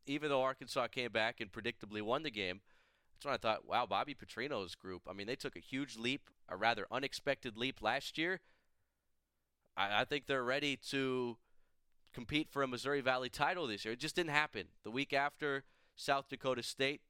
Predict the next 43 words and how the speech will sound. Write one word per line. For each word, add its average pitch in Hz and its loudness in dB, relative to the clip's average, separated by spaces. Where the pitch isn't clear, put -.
their 104 -2
defense 139 -2
made 120 2
it 113 -4
really 131 -2
tough 131 2
for 127 -4
Missouri 120 -2
State. 120 0
They 104 -4
lose 127 -4
by 113 0
two - -6
touchdowns, 143 0
and 113 -4
now 160 2
they, 143 0
they 185 0
suffer 202 2
their 147 2
worst 160 -2
loss 175 2
of - -4
the 127 2
year 180 0
this 123 -2
past 147 2
weekend 151 0
at 110 0
North 117 -2
Dakota. 95 -4
Seventeen-point 147 -2
loss 107 0
on 113 0
Saturday 123 2
in 110 -2
Grand 117 0
Forks. - -4
And 127 -6
you 127 -4
start 160 2
to 165 -4
look 156 0